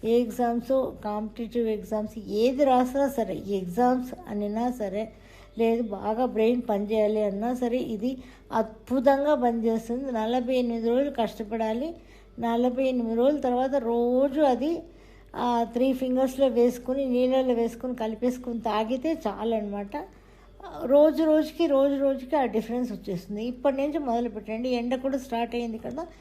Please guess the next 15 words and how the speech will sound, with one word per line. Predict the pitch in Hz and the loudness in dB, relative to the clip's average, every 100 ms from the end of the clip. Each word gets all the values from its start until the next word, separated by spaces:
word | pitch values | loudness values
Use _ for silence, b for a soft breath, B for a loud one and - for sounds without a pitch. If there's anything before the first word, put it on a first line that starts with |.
| B B 262 | B B -8
ఇప్పుడు | 240 277 | 0 4
ఎండలో | 254 247 269 269 | 4 4 2 0
పెట్టి | 262 254 247 330 349 - - - - - | 0 -4 -2 -4 -4 -8 -16 -20 -20 -8
ఇలా | 254 254 294 | -2 2 0
స్టార్ట్ | 294 247 226 220 | 0 0 0 0
చేయండి. | 220 214 220 302 | -2 -2 -4 -6
మనకు | 269 226 226 | -4 -4 -4
కావాల్సిన | 220 226 247 262 262 269 | -6 -4 -4 -4 -6 -6
సరస్వతి | 247 233 233 240 233 247 233 | -4 -2 -2 -4 -6 -4 -4
ఆకు | 226 226 - 339 - B B B B 254 | -4 -4 -6 -8 -8 B B B B -2
and | 254 | -2
the | 254 320 311 240 208 202 202 - B B B - 226 | 0 2 2 2 0 -2 -6 -10 B B B -8 -2
వాల్నట్స్, | 233 233 220 185 175 - - | 4 4 4 0 -4 -8 -4
అంతే | 247 254 247 | -2 2 0
కదా. | 226 214 330 | 0 -4 -6